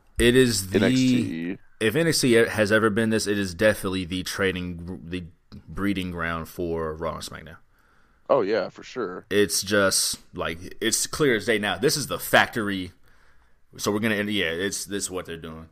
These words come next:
Speaker 1: Um, my, now more than ever, I would venture to say,
Speaker 2: Yeah.
Speaker 1: more than ever. But, yeah, I think Finn and Seth would be good. Um, Finn and Tommaso as a tag team, you know, maybe. Um,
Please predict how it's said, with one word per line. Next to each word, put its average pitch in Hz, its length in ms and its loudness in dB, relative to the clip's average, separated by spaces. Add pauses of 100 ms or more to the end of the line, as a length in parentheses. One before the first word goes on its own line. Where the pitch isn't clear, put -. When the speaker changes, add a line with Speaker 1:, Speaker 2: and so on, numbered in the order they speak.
(120)
Speaker 1:
Um, 78 600 -8 (320)
my, 107 300 2
now 107 400 4
more 98 180 2
than 90 160 -2
ever, 80 300 -8 (200)
I 78 120 -4
would 80 100 -8
venture 80 220 -12
to 76 80 -14
say, 90 80 -4
Speaker 2:
Yeah. - 160 -4 (120)
Speaker 1:
more 82 140 -10
than 80 100 -8
ever. 78 200 -10
But, 78 300 -12 (420)
yeah, 185 100 4
I - 20 6
think 202 200 -2
Finn 185 140 0
and 175 80 0
Seth 180 160 6
would 165 100 -4
be 170 80 -2
good. 165 380 4 (200)
Um, 110 720 6 (960)
Finn 147 240 2
and 143 80 0
Tommaso 131 420 4
as 117 80 4
a 101 80 0
tag 113 320 2
team, 147 320 -6 (340)
you 143 200 -10
know, 160 80 -10
maybe. 143 340 -4 (960)
Um, 92 680 4